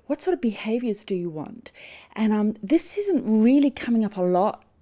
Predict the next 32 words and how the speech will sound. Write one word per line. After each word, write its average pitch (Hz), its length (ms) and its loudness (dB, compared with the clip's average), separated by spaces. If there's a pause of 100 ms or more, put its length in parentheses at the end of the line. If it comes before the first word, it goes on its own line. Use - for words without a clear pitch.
(160)
in 220 200 2
augmented 190 540 0
reality 185 360 -2
communities, 180 520 -6
but - 100 -16
it - 100 -16
certainly 190 680 -2
is 180 180 -6
in 180 80 -6
social 175 340 -6
media 190 360 0
communities. - 760 -10 (520)
It's - 120 2
all 339 120 6
very 269 200 4
well, 180 220 4
for 180 160 -8
instance, - 380 -10
to - 100 -14
have 175 400 -8 (380)
tagging 190 480 0
of 165 160 -6
location, 160 760 -4 (340)
but 226 100 6
what 285 200 6
happens 226 680 -4
when, 180 340 -2 (420)
um, 175 480 -2 (400)
some 190 640 -2 (220)
little 185 260 -6
group 190 260 2
of - 220 -14